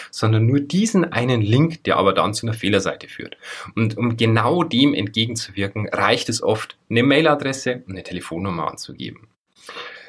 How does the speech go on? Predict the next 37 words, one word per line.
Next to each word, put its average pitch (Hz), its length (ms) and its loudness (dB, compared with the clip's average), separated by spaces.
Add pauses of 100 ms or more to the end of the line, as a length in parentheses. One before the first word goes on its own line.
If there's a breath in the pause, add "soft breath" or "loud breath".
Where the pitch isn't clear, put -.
(120 loud breath)
Wenn 117 160 2
es - 260 0
für - 240 0
euch 170 300 4
möglich 165 320 4
ist, - 240 -10
kann 127 160 0
es 143 120 -2
auch 175 280 0
sinnvoll 190 440 2
sein, 98 400 0
eine 110 140 0
Suchfunktion - 960 0
für 90 100 -8
den 85 140 -6
Website-Besucher - 760 -6
anzubieten. - 560 -18 (360 loud breath)
Das - 120 -10
hängt 147 160 2
aber 117 120 2
sehr, 143 380 2
sehr, 120 220 2
sehr 107 240 0
stark - 340 -2
vom 107 180 -6
Einzelfall 92 640 -6
ab. - 180 -14 (440 loud breath)
Wenn 113 560 2
eure 110 640 4
Webseite 104 500 -2
sehr - 440 0
inhaltsstark 151 760 2
ist, - 240 -16
mit 117 280 -6
hunderten 214 440 4
Unterseiten 110 640 -2
aufwartet, 123 640 2